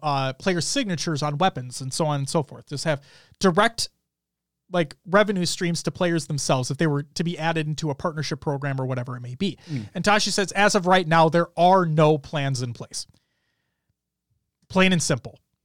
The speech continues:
Speaker 1: That is a no. As of right now. And then finally, in this segment I have, how are fines determined and can only players of partnered teams be fined? Well, no.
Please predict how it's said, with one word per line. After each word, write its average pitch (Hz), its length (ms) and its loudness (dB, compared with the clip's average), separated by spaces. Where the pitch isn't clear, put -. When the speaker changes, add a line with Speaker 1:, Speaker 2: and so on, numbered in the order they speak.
Speaker 1:
That 135 200 -2
is 139 120 0
a 135 140 -2
no. 123 280 -4
As 165 180 4
of 139 100 0
right 127 120 -2
now. - 180 -20
And 214 80 4
then 233 120 2
finally, 254 400 2
in 202 100 0
this 233 140 2
segment 165 340 0
I 151 80 2
have, 143 320 2
how 349 260 6
are 330 60 6
fines 233 480 0
determined 190 500 -2
and 180 120 -2
can 202 180 -4
only 330 320 4
players 262 380 -2
of - 120 -4
partnered 220 400 -2
teams 214 440 -6
be 131 240 -8
fined? 180 640 2
Well, 220 220 4
no. 277 380 4